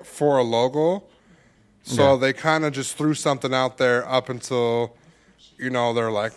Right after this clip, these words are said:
Speaker 1: "Well, we'll figure something out, right?" I mean, nobody's gonna take this fucking super seriously. And boy, did they did. They did do that.
Speaker 2: That shit is wild. I
Speaker 1: So
Speaker 2: can't
Speaker 1: the,
Speaker 2: believe it.
Speaker 1: the new logo, guys, it starts off with, like,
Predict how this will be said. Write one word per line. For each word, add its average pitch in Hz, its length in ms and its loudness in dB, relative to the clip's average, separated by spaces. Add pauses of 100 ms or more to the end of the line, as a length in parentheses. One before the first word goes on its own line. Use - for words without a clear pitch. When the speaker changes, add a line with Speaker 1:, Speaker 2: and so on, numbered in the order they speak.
Speaker 1:
"Well, 233 160 4
we'll 240 160 4
figure 226 300 -4
something 123 380 -4
out, 92 260 -8
right?" 123 320 -6 (120)
I 143 60 -12
mean, 139 340 -6
nobody's 214 380 0
gonna 127 120 -4
take 123 220 -6
this 113 140 -12
fucking 107 320 -8
super 110 280 -10
seriously. 98 580 -10
And 85 120 -16 (800)
boy, 175 240 4
did 196 160 -4
they 208 140 0
did. 240 300 -4 (400)
They 135 100 -6
did 190 180 -6
do 123 140 -6
that. 85 240 -6 (640)
Speaker 2:
That 113 220 -6
shit 104 200 -6
is 95 160 -6
wild. 117 380 -14 (400)
I - 60 -6
Speaker 1:
So 208 60 2
Speaker 2:
can't 202 120 4
Speaker 1:
the, 151 60 4
Speaker 2:
believe 165 160 -2
it. 117 80 -10 (440)
Speaker 1:
the 175 80 2
new 311 240 8
logo, 151 540 4 (140)
guys, 143 520 2 (500)
it 123 220 -12
starts - 480 0
off 160 360 4
with, 139 180 -2
like, 120 280 0